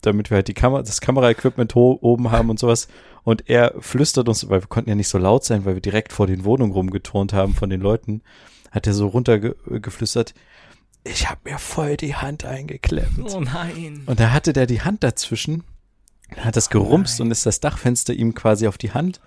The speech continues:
Speaker 1: Aber er hat halt quasi nicht geschrien. <laughs> Ich hätte schon längst
Speaker 2: <laughs>
Speaker 1: aufgegeben und gesagt, „Leute, wir müssen hier weg. Ich kann nicht mehr, ich muss in die Notfallaufnahme.“ Äh, den hat's voll die Hand eingeklemmt und, aber,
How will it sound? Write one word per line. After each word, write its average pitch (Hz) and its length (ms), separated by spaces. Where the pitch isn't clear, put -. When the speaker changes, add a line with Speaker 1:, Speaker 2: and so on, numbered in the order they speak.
Speaker 1:
Aber 113 400
er 117 160
hat 151 160
halt 127 160
quasi 123 340
nicht 165 200
geschrien. 139 680
<laughs> - 60
Ich - 200
hätte 127 300
schon 117 240
längst 147 420
Speaker 2:
<laughs> - 20
Speaker 1:
aufgegeben 120 640
und 113 100
gesagt, 113 360
„Leute, 135 360
wir 110 100
müssen 117 300
hier 107 180
weg. 139 240
Ich - 200
kann 135 200
nicht 131 140
mehr, 127 140
ich 117 120
muss 117 240
in 135 80
die 113 100
Notfallaufnahme.“ 113 760
Äh, 120 100
den 113 180
hat's 135 200
voll 147 220
die 139 120
Hand 127 160
eingeklemmt 110 580
und, 104 280
aber, 101 320